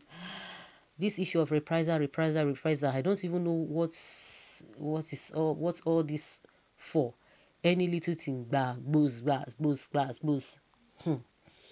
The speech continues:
Maybe misundersta-, misunderstanding, but now, this issue, of course, is gonna be, uh, generating a lot of things. It has degenerated to this thing again. We know what we are already talking about on,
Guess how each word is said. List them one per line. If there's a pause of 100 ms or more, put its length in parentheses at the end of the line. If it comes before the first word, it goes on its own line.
(500)
Maybe
misundersta-,
misunderstanding,
but
now, (540)
this
issue,
of
course,
is
gonna
be, (100)
uh,
generating
a
lot
of
things.
It
has
degenerated
to
this
thing
again.
We
know
what
we
are
already
talking
about
on,